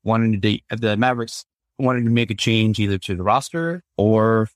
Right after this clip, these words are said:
front office, and they chose front office and coaching. And we have pretty much the same players like we've had since twenty nineteen. You had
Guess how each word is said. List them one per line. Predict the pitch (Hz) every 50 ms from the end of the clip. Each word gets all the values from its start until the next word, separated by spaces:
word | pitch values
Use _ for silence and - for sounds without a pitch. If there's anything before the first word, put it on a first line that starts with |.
| _ _ _
front | 143 135 135
office, | 147 156 123 - 98 92 - -
and | 95 98
they | 104 98 95
chose | - - 113 107 101 -
front | - 110 107 107
office | 104 101 - 98 95 101 104 - - - - _ _ _ _ _ _
and | 95 101 95 92 90 92 -
coaching. | - 190 190 - - 69 60 - - _ _ _ _ _
And | - 110 110 110 110 113 110 107 110 - _ _ _ _ _ _
we | 113 113 110 113 110
have | 107 120 113 113 117 113 110 - _ _ _ _ -
pretty | 117 107
much | 110 113 110 -
the | -
same | - - 92 101 -
players | 120 110 110 117 127 131 - 113
like | 101 92 - _
we've | - 120 117 104
had | 98 101 101 113
since | - 110 104 -
twenty | - 92 95 104
nineteen. | 113 113 117 - - 107 101 104
You | 101 104 95
had | 95 98 98 95